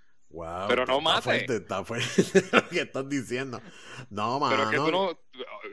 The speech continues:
Speaker 2: eh, que la verdad,
Speaker 1: Ajá.
Speaker 2: yo creo que todo el
Speaker 1: La
Speaker 2: mundo
Speaker 1: verdad.
Speaker 2: hubiera di-, todo el mundo pensaría, "Pero ¿por qué no lo abandonó? ¿Por qué no lo de-, no abandonó esa familia y nunca más lo volvió a ver? ¿Por qué no escogió esa opción?". No, él cogió la de "vamos a matar de la manera más horrible que puedo pensar.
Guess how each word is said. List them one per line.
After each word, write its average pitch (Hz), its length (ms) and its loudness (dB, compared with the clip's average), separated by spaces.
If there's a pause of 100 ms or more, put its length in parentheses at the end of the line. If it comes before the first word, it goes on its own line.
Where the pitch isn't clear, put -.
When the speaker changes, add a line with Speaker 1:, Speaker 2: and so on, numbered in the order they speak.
Speaker 2:
eh, 104 180 4
que 123 80 4
la 120 140 6
verdad, 120 480 4
Speaker 1:
Ajá. 349 180 -6
Speaker 2:
yo 120 100 -6
creo 127 200 -2
que 165 300 0 (360)
todo 120 140 -4
el 123 60 -6
Speaker 1:
La 135 40 -6
Speaker 2:
mundo 160 200 -4
Speaker 1:
verdad. 170 80 0
Speaker 2:
hubiera 165 200 2
di-, 165 200 -2
todo 127 120 -8
el 127 60 -8
mundo 151 160 -6
pensaría, 156 720 0 (260)
"Pero 120 180 -2
¿por 120 140 -4
qué 117 140 -6
no 135 100 0
lo 170 140 4
abandonó? 196 840 2
¿Por 139 180 -4
qué 139 160 -2
no 202 380 2
lo 185 140 2
de-, 143 340 -6
no 147 120 -2
abandonó 190 340 -2
esa 190 160 -4
familia 190 480 0
y 180 40 -2
nunca 160 220 -8
más 185 140 0
lo 185 100 -2
volvió 170 340 -6
a 170 60 2
ver? 202 240 0 (460)
¿Por 123 180 -8
qué 123 100 -4
no 135 60 -2
escogió 180 300 -2
esa 190 140 2
opción?". 185 540 -2
No, 120 220 4
él 104 140 0
cogió 156 260 2
la 180 80 6
de 127 80 6
"vamos 117 260 0
a 156 40 0
matar 160 380 0
de - 540 -8
la 101 80 2
manera 107 320 0
más 127 180 -2
horrible 139 500 -2
que 113 80 -4
puedo 117 200 -2
pensar. - 400 -6